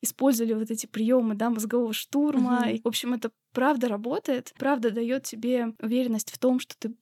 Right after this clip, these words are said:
Speaker 1: можешь придумать что-то классное, креативное. Правда, очень рекомендуем вам послушать этот выпуск, если вы еще не слушали. Он полезен не только если вы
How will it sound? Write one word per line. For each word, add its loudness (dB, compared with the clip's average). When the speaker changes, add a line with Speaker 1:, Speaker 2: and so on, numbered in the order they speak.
Speaker 1:
можешь -2
придумать 0
что-то -6
классное, -2
креативное. -4
Правда, -2
очень -6
рекомендуем -2
вам -4
послушать -6
этот -8
выпуск, -6
если -6
вы -4
еще -6
не 2
слушали. -2
Он -2
полезен -2
не 0
только 0
если -4
вы -2